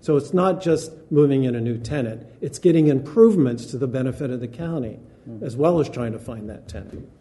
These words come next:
Speaker 2: And anything that's done there, y-, you know, if this was to pass, anything that's done at that site, they have to go to today's standards with stormwater management,
Speaker 1: Yes,
Speaker 2: right?
Speaker 1: that is
Speaker 2: So that
Speaker 1: absolutely
Speaker 2: has a,
Speaker 1: correct.
Speaker 2: a to-, a total upgrade with, with, uh,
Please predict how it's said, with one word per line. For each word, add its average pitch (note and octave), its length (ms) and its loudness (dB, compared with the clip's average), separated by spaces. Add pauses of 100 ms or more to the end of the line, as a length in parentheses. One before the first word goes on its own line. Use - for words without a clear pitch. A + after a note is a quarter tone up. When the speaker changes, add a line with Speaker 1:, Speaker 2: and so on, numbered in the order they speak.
(140)
Speaker 2:
And A#2+ 180 -6
anything C3+ 380 -2
that's F#2 160 -4
done A2 260 0
there, B2 300 -6 (220)
y-, G#2+ 240 -8
you G#2+ 120 -4
know, F#2+ 80 -4
if F#2 140 -12
this A#2 180 -4
was G#2+ 200 4
to G2+ 100 -8
pass, A2 400 -4
anything A2+ 320 0
that's F2+ 140 -6
done G2+ 200 0
at F#2 120 -4
that F#2+ 120 -4
site, G#2 360 -4 (760)
they G#2+ 80 0
have A2 160 -2
to G2+ 80 -8
go F#2+ 140 2
to F#2+ 80 0
today's G#2 400 2
standards G2 400 -4
with E2 100 -10
stormwater F#2 460 -4
management, G2 400 -4
Speaker 1:
Yes, - 180 -2
Speaker 2:
right? F2 140 -8
Speaker 1:
that A#2 140 -6
is A2 100 -8
Speaker 2:
So F2+ 120 0
that F2+ 100 0
Speaker 1:
absolutely G2+ 260 0
Speaker 2:
has - 80 -12
a, - 20 -10
Speaker 1:
correct. A2 240 -6
Speaker 2:
a A2 80 -4
to-, F#2+ 220 -2
a - 20 -6
total G2 300 -4
upgrade F#2+ 360 -6
with, D#2+ 280 -14
with, G2 260 -10
uh, D#2+ 260 -8